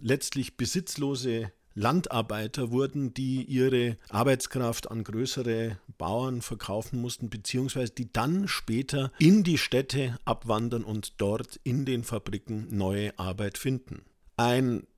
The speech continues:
zweiter wichtiger Bereich war dann das Gewerbe. Ab achtzehnhundertzehn beginnt in Deutschland der Abbau der zünftischen Beschränkungen. Man hat hier Ausgangspunkt Preußen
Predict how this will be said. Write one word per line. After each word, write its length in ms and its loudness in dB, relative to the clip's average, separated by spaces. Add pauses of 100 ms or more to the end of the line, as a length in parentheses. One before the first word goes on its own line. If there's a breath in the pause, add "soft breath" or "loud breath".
(140)
zweiter 680 2
wichtiger 420 0
Bereich 800 -4 (140)
war 400 2
dann 320 0
das 360 -4
Gewerbe. 580 0 (280)
Ab 240 4
achtzehnhundertzehn 1400 0 (140)
beginnt 600 2
in 240 2
Deutschland 920 -2 (500 soft breath)
der 380 2
Abbau 580 0
der 320 -2
zünftischen 680 -4
Beschränkungen. 760 -6 (480)
Man 200 0
hat 180 -2
hier 440 2
Ausgangspunkt 840 -2
Preußen 640 0